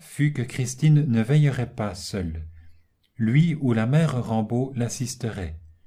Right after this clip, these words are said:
Elle accepta de se coucher la première. Au moindre changement dans la respiration de l'enfant,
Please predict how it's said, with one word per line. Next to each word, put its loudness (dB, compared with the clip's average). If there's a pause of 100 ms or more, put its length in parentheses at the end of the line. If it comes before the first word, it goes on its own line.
(500)
Elle 0
accepta 0
de 2
se -4
coucher -4
la 0
première. 0 (1300)
Au 2
moindre 2
changement 0
dans -2
la 0
respiration -4
de -4
l'enfant, -4